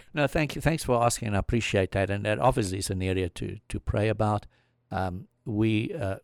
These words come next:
Speaker 2: we have to have a P C R test before we go and, you know, within seventy-two hours.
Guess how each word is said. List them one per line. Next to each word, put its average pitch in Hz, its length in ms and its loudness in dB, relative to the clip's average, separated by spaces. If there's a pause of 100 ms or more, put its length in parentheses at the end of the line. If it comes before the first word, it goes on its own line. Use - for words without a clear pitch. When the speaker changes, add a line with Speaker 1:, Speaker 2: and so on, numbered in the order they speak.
Speaker 2:
we 113 200 2
have 113 180 0
to 113 100 0
have 98 160 2
a 98 60 -2
P 107 160 -2
C - 180 -4
R 90 140 -2
test - 500 -2 (560)
before 95 340 -4
we 90 140 -4
go 101 380 0
and, 92 340 -12
you 101 80 -8
know, 87 260 -8
within 92 300 -8
seventy-two 90 640 -10
hours. 101 480 -4